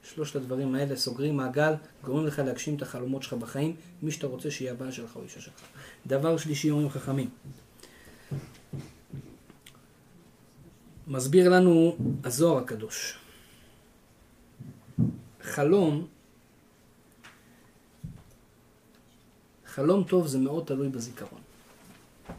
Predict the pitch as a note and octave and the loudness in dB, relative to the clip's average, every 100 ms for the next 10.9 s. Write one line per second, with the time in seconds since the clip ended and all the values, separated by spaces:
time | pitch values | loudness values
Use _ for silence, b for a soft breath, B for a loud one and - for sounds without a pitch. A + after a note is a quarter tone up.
0 | - - - - D3 D3+ A#2 A2+ - - | -14 -14 -14 -10 -8 -8 -8 -12 -18 -20
1 | _ - D#3 F#3+ D3 D3 E3+ C#3 D#3 E3 | _ -8 -2 0 0 0 2 2 2 0
2 | C#3 D3+ D#3+ C3 B2+ C3+ B2 A2 G2+ F#2 | -2 0 0 0 2 2 2 -2 -8 -16
3 | - - _ - - - - B B B | -20 -20 _ -20 -20 -20 -20 B B B
4 | - - - - B B B B B - | -8 -8 -10 -20 B B B B B -20
5 | - - - - - E3 C#3 C3 B2 C3 | -20 -20 -20 -14 -6 0 2 2 2 2
6 | B2+ B2+ B2 B2 B2 B2 A#2+ A#2+ A#2+ B2 | 2 2 0 -2 -2 -2 -6 -6 -6 -8
7 | B2+ B2+ B2+ A#2+ C3+ E3+ D3+ C3+ C3 B2 | -12 -12 -12 -4 4 6 6 4 2 2
8 | C3 B2+ E3+ C#3+ C3 E3 F3+ - C#3 C#3 | -2 0 0 0 2 4 4 2 0 0
9 | - C#3+ - B2 A#2 - C#3 A#2+ A#2 C#3 | -2 -6 -2 -2 -2 -4 -2 -4 -2 2
10 | F3+ F3+ - B2 D3+ D3+ D3 C#3+ C3+ | 2 0 -10 -8 -6 -2 0 0 -2